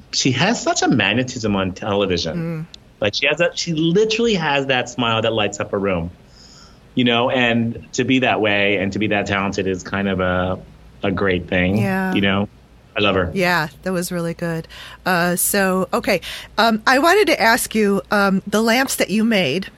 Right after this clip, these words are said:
Speaker 1: Mm-hmm.
Speaker 2: out of the stacked glasses, and then it was so cool that you put that stretchy fabric on the lampshade. Um,
Speaker 1: Uh-huh.
Speaker 2: did, so I,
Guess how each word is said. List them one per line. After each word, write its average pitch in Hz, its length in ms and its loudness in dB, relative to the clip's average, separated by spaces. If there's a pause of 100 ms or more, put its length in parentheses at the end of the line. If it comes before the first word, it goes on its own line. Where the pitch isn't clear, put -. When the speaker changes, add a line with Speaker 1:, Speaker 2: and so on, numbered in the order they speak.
(760)
Speaker 1:
Mm-hmm. 123 140 4
Speaker 2:
out 214 140 6
of 202 80 0
the 214 80 -2
stacked 226 420 0
glasses, 190 800 0
and 208 180 2
then 196 380 2
it - 60 -4
was 202 160 0
so 247 340 0
cool 208 360 0
that 190 120 2
you 196 80 -2
put 214 200 -6
that 185 180 0
stretchy 196 420 -2
fabric 185 640 -2
on 165 440 -4
the 175 100 -4
lampshade. 226 800 -2 (560)
Um, 202 400 2
Speaker 1:
Uh-huh. 185 220 0 (400)
Speaker 2:
did, 269 180 0 (380)
so 330 420 0 (420)
I, 285 300 2